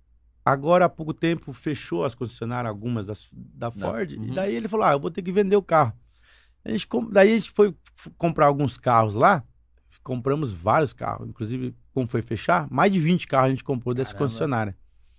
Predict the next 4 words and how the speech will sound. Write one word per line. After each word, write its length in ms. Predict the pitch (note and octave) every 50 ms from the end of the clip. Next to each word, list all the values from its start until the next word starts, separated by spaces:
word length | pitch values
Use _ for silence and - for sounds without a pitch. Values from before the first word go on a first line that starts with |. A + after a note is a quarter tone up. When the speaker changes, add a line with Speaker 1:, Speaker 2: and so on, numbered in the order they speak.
| _ _ _ _ _ _ _ _ _ _ - _
Speaker 1:
Só 320 | _ - - - - F3 F3+
que 200 | - _ - G#3+ G#3+ G#3+
ele 760 | G3+ G3+ G#3 G3+ G3+ G#3 G#3+ A3 A3+ A3+ A3+ A3+ A3+ - E3+
falou 1000 | - - - G3 G3 F#3+ F#3 F#3+ F#3+ G3+ G#3+ A3 A3 A3 G#3 G3+ - - -